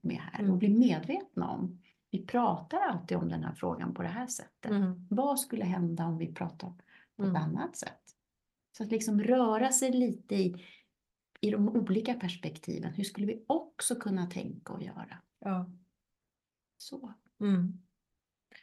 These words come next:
Speaker 2: Jag tänker också det här att liksom, eh, lyfta sig lite från det vi håller på med och är lite fångade i. Att kanske bara ställa sig frågan, vad är det vi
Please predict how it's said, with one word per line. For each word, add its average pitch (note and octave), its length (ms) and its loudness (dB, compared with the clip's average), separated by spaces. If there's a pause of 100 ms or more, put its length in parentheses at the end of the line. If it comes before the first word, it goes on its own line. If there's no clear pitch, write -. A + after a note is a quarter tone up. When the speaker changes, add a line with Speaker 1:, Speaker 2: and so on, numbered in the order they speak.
(100)
Speaker 2:
Jag A3 140 -4
tänker A#3+ 320 4
också C4 400 2
det G3+ 100 2
här G3 260 0
att F#3 220 -4
liksom, F#3 560 -4 (240)
eh, F3+ 420 0 (460)
lyfta A#3 520 -2
sig D4+ 180 2
lite C#4 300 -2
från F3+ 180 0
det F3 140 2
vi E3+ 80 -2
håller F3 200 0
på F3+ 320 0
med E3 160 -2
och - 80 -6
är E3+ 160 -2
lite F3 200 -4
fångade A3+ 640 2
i. - 220 -8 (360)
Att F#3+ 360 -4
kanske F#3+ 260 2
bara F3+ 180 2
ställa F3 280 0
sig F3 120 -6
frågan, E3+ 340 -2
vad G3+ 320 2 (580)
är G3+ 240 6
det G#3 80 4
vi G3 340 0